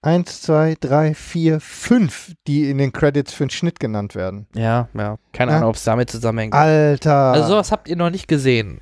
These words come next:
Speaker 2: Also ganz ehrlich, der Film an sich, wie gesagt, ist, äh, nicht der Rede wert. Es ist, ähm,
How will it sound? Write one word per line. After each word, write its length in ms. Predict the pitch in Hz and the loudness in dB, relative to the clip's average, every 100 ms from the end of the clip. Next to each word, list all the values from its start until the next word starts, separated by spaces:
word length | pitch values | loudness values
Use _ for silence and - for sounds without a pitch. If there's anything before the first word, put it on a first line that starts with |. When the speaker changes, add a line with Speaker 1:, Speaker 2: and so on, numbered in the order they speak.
| - | -6
Speaker 2:
Also 280 | 110 117 | 0 0
ganz 220 | 131 143 - | 2 0 0
ehrlich, 400 | 110 117 117 - - - - - - | 0 0 -2 -6 -20 -20 -20 -14 -2
der 100 | 131 | -2
Film 220 | - 180 | 2 0
an 140 | 156 143 | 2 0
sich, 220 | 160 160 | -4 -2
wie 100 | 165 | -2
gesagt, 260 | 143 156 - | 0 0 -2
ist, 180 | 135 - | -8 -8
äh, 240 | - 123 | -8 -2
nicht 260 | 151 151 151 | -2 0 0
der 100 | 135 | 0
Rede 240 | 143 139 | 0 0
wert. 280 | 135 139 - | 0 0 -2
Es 180 | 127 - | -8 -8
ist, 320 | 127 - - 101 | -6 -6 -8 -4
ähm, 540 | 127 127 127 127 127 | -2 0 -2 -4 -6